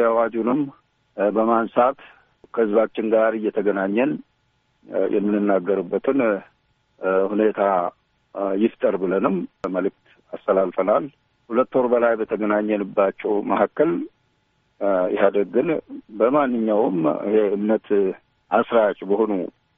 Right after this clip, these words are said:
ሁኔታዎች ላይ እርምጃ ሳይወስድ በጣም በማቃለል ነው ሁኔታውን ሲይዝ የነበረው። አ፣ ውጤት ያለው ሂደት ውስጥ ነው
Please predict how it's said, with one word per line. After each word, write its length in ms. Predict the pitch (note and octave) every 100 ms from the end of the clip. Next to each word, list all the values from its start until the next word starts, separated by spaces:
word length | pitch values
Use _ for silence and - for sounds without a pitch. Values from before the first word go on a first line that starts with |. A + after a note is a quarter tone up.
| _
ሁኔታዎች 500 | G#2 G2+ G2+ G2+ G2 - A2 G2
ላይ 140 | A#2+ F#3+
እርምጃ 340 | A2+ G#2 E2+ G2 G2
ሳይወስድ 400 | F#2+ A#2 F3 _ _ _ _ -
በጣም 240 | G2 B2+
በማቃለል 640 | C3+ B2+ B2 - A#2 A#2+ B2+
ነው 160 | G#2+ D#2+ F#2 - _ _ _
ሁኔታውን 460 | G2 - F#2 G2 F#2+ F2 - _ _
ሲይዝ 280 | G2+ G2+
የነበረው። 440 | G2 G2+ G2 A#2 D3 _ _ _ _ _
አ፣ 120 | A2 F#2 F#2 F2+ -
ውጤት 400 | G#2 A2+ G2+ - G2 F#2 - _ -
ያለው 340 | G2 G2+ G2+ F#2+ D4+ D4 _ _
ሂደት 300 | - A2+ A#2+ C3
ውስጥ 180 | - A2+
ነው 160 | F#2